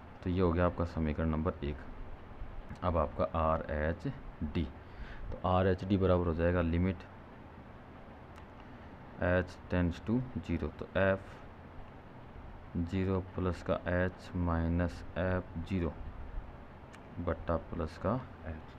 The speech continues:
तो बराबर limit H tends to zero, तो ये हो गया आपका एच।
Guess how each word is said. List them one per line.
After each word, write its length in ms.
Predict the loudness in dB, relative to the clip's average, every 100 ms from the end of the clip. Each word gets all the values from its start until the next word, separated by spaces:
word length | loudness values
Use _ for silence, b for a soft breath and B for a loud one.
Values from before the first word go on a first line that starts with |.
| -8
तो 60 | -4
बराबर 400 | 0 0 0 -2 0
limit 320 | 0 0 0 -8 -14 -14 -14 -14 -14 -14 -14 -14 -14 -12 -12 -12 -12 -12 -14 -14 -4
H 340 | 0 2 0 -4 -2
tends 260 | 0 0 -2 -4
to 100 | -4 -4 -8 -4 -4
zero, 260 | 0 -2 -2 -8 -8 -10 -12 -16 -12 0 2
तो 60 | 4
ये 160 | 2
हो 140 | 4 4
गया 200 | 2 0
आपका 240 | 0 -2 -2 -4 -8 -2
एच। 280 | -2 -2 -6